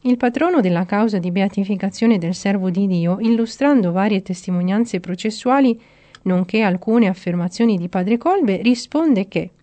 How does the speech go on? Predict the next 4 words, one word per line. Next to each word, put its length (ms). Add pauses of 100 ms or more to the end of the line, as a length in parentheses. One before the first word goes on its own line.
(1080)
non 360
solo 680 (100)
de 220
iure, 680